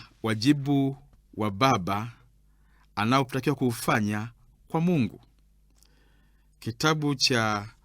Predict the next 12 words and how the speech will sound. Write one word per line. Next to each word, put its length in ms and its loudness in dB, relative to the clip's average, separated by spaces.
Kumbukumbu 680 0
la 120 0
Torati. 560 -4
Kumbukumbu 480 -2
la 60 2
Torati 640 0
ina 180 -2
majibu 360 0
haya. 360 -4
Kumbukumbu 420 -2
la 60 2
Torati 540 2